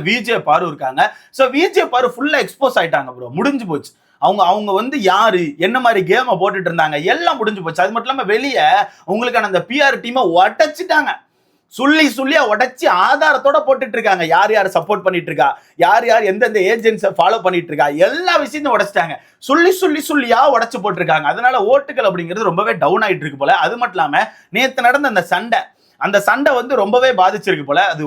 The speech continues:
ஓட்டு லிஸ்டையும் பாதிச்சிருக்கு, டீமையும் ரொம்ப பாதிச்சிருக்கு. ஏன் டீமை பாதிச்சிருக்குன்னா, ரொம்ப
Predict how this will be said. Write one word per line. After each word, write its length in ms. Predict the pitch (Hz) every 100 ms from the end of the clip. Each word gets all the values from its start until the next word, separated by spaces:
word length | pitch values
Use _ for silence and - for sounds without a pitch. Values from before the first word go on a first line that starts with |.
| 165
ஓட்டு 140 | 214 220
லிஸ்டையும் 300 | 185 240 208
பாதிச்சிருக்கு, 500 | 190 208 233 220 214 - - _
டீமையும் 320 | 240 247 220
ரொம்ப 120 | 202 190
பாதிச்சிருக்கு. 480 | 165 175 165 160 170 190 240
ஏன் 120 | 277 247
டீமை 220 | 247 233 175
பாதிச்சிருக்குன்னா, 580 | 185 185 175 139 139 220 - _ -
ரொம்ப 200 | 233 320